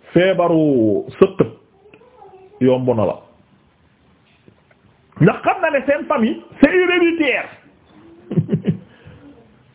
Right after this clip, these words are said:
non façon yooyu kese am na ñoo xam ne noonu la ñuy def am ñoo xam moom forte intuition la mooy bi waa ji ñëwee ak yooyu li ëpp ci seen njort mooy kii lii lii mooy ay mbiram alhamdulilah mu wax ko ko nag lu bari day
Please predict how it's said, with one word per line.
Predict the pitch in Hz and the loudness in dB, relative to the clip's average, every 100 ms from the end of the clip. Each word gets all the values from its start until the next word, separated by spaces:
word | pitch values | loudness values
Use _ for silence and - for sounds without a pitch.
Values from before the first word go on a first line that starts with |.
| - | 0
non | 508 494 - | 2 2 0
façon | 440 453 415 | 0 2 2
yooyu | 370 339 - | 4 2 2
kese | 349 359 | -2 0
am | 269 320 | -2 -2
na | 320 | 0
ñoo | 294 | 0
xam | 254 262 | 0 0
ne | |
noonu | 240 240 | 0 0
la | 226 | 0
ñuy | 190 | -2
def | - - | 0 -2
am | 415 | -2
ñoo | 339 | -2
xam | 240 | 0
moom | 269 - | -2 0
forte | 254 247 | -2 0
intuition | 254 220 208 - 151 | -2 2 0 0 0
la | 127 | 2
mooy | 170 208 | 2 2
bi | 208 | 2
waa | 269 254 | 2 2
ji | 226 | 2
ñëwee | 220 180 190 | 2 2 0
ak | - | 2
yooyu | 220 165 208 - _ _ _ _ _ _ | 2 2 -2 -8 _ _ _ _ _ _
li | - - - - | 0 0 -4 -4
ëpp | 415 440 - 349 | -4 -4 -2 0
ci | 381 359 | 2 2
seen | 311 | 0
njort | 247 247 233 | 0 0 0
mooy | 226 233 220 | 0 0 2
kii | 233 196 | 2 4
lii | 208 - - - - - _ - - - - - | 2 0 -18 -20 -20 -20 _ -20 -16 -14 -14 -4
lii | 202 208 240 | 0 2 2
mooy | 226 214 | 0 0
ay | |
mbiram | 185 156 - - - | 0 -2 -4 -12 -18
alhamdulilah | - 208 165 147 104 - - - - - - - | -2 0 0 0 -2 -6 -20 -20 -20 -20 -20 2
mu | 160 320 | 4 4
wax | 480 | 2
ko | 262 | -2
ko | 254 | -2
nag | 220 226 | -4 -2
lu | 269 | 0
bari | 269 285 | 0 0
day | 269 | -2